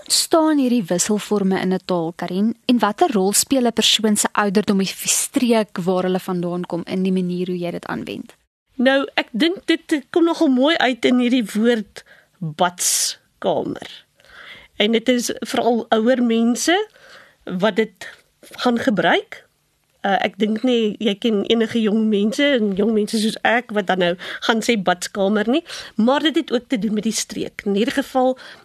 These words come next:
Speaker 2: is dit nogal iets wat 'n mens so in die Noord-Kaap en dan, dan ook so in Namibië se omgewing ook gaan raakloop. So dit hang maar ook maar af. Weet, die mense om jou beïnvloed mos maar hoe jy praat.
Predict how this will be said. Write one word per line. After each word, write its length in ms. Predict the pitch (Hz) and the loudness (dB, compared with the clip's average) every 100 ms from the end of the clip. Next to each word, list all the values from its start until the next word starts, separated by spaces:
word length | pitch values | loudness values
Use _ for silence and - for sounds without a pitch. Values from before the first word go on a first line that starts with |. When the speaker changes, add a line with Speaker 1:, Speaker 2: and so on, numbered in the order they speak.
| - | -2
Speaker 2:
is 140 | 254 - | 0 0
dit 140 | 240 - | -2 0
nogal 300 | 254 240 214 | 0 0 -2
iets 160 | 240 - | -4 -2
wat 160 | 233 226 | -4 0
'n 60 | |
mens 180 | 233 202 | 0 0
so 140 | 214 202 | 0 -2
in 240 | - 180 | -2 -2
die 80 | 165 | -2
Noord-Kaap 960 | 175 262 277 - - - 262 254 247 - | 0 0 -2 -8 -10 -2 0 0 0 -2
en 140 | 240 226 | -2 0
dan, 160 | 226 208 - _ _ | 0 -2 -8 _ _
dan 160 | - 226 - | -4 -2 -2
ook 140 | 220 | -4
so 260 | - 226 180 - - - - | -4 -2 -2 -6 -20 -12 -6
in 260 | 190 170 - _ | -2 -4 -6 _
Namibië 420 | 202 208 180 196 | -2 0 0 -2
se 140 | - 185 | -4 -6
omgewing 460 | 175 - 185 170 - | -8 -8 -8 -8 -4
ook 240 | 220 - | -2 -2
gaan 180 | - 185 | -4 -4
raakloop. 500 | 151 147 - - - - - | -4 -8 -10 -20 -20 -20 -12
So 100 | - | -4
dit 140 | 349 277 | -2 0
hang 200 | 233 240 | 0 0
maar 140 | 226 | 0
ook 180 | 208 208 | -4 -4
maar 180 | 214 - | -4 -4
af. 320 | 165 - - _ _ _ _ - | -6 -6 -18 _ _ _ _ -6
Weet, 120 | 254 | -2
die 100 | 220 | -2
mense 480 | 196 180 180 277 262 | -2 -2 -2 -2 0
om 220 | 233 240 | 0 0
jou 400 | 240 254 349 381 _ _ _ _ _ | 2 2 0 -2 _ _ _ _ _
beïnvloed 460 | 269 - 220 226 - | -2 0 -2 -4 -4
mos 200 | 208 - | -6 -6
maar 160 | 185 | -6
hoe 160 | 175 175 | -6 -4
jy 140 | 175 | -4
praat. 420 | 165 - - - | -4 -8 -10 -14